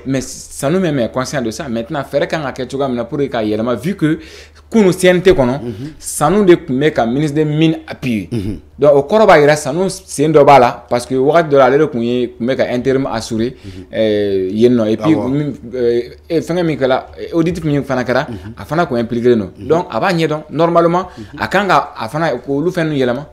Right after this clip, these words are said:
Speaker 2: Non, mais o tɛ se ka kɛ o, n'a sɔrɔ n'o bɛ se ka kɛ, da bɛ s'a ma o. Ni da ma se, i b'a dɔn politique ye fɛn dɔ de ye.
Speaker 1: Mhm.
Speaker 2: La politique chez nous,
Speaker 1: Mhm.
Speaker 2: an bɛ min fɔ,
Speaker 1: Mhm.
Speaker 2: an t'o kɛ.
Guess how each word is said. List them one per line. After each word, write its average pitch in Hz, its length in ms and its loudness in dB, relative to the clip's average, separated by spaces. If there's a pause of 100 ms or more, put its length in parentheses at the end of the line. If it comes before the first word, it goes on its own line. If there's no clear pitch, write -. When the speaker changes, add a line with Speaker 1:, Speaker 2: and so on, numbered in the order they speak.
Speaker 2:
Non, 196 280 10
mais 160 200 6
o 196 120 6
tɛ - 100 0
se - 140 -2
ka 220 120 4
kɛ 180 220 8
o, 151 80 8
n'a 240 160 6
sɔrɔ 165 200 2
n'o 185 100 6
bɛ 190 40 0
se 170 80 0
ka 143 80 0
kɛ, 127 160 0
da 180 100 6
bɛ 180 60 2
s'a 151 160 4
ma 131 120 4
o. 113 60 0
Ni 190 140 4
da 208 140 4
ma 196 100 6
se, - 100 6
i 202 60 10
b'a 226 100 8
dɔn 214 140 6
politique 165 240 2
ye 220 60 8
fɛn 180 180 4
dɔ 147 100 6
de 113 80 0
ye. 90 160 -2
Speaker 1:
Mhm. 107 100 -10 (360)
Speaker 2:
La 131 120 2
politique 156 420 -4
chez 135 160 2
nous, 139 260 4 (140)
Speaker 1:
Mhm. 104 80 -16 (840)
Speaker 2:
an 175 100 6
bɛ 185 180 8
min 185 100 6
fɔ, 131 400 2
Speaker 1:
Mhm. 117 60 -14 (180)
Speaker 2:
an 143 140 2
t'o 147 160 2
kɛ. - 180 -6